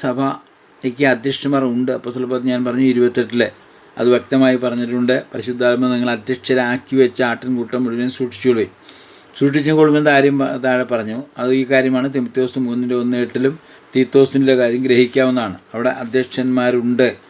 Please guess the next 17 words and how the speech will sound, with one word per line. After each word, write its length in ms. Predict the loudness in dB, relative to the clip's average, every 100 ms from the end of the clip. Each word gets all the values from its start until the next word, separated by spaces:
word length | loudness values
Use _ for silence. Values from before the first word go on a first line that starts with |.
| -20 -20 -10
അധ്യക്ഷന്മാർ 580 | -6 -2 -2 0 0 2 2 0
മൂപ്പന്മാർ 480 | -4 -4 -2 2 2 0
തന്നെയാണ്, 440 | -2 0 -2 -4 -10 -8
അല്ലാതെ 260 | -2 0 0
മൂപ്പന്മാർക്ക് 520 | -2 -2 0 2 2 2
മീതെ 240 | 4 4 4
അധ്യക്ഷന്മാരില്ല. 680 | 2 -4 -4 -2 -2 -2 -4 -6 -8 _ _ _ _ -4
അപ്പോൾ 340 | 0 4 6 4 2 -2 -2
ഈ 20 | 2
കാര്യം 260 | 2 4 0
പറഞ്ഞു. 220 | -2 -4 -6 -8
അവിടെ 180 | -6 -6
പറഞ്ഞ 200 | -6 -6 -6
മൂപ്പനും 460 | -8 -4 -2 -2 -2 -4
ഇടയനും 380 | 0 2 2 0 -2
ഉപദേഷ്ടാവും 680 | -2 -2 -2 2 4 4 0 -8
അധ്യക്ഷനും 440 | -10 -8 -8 -8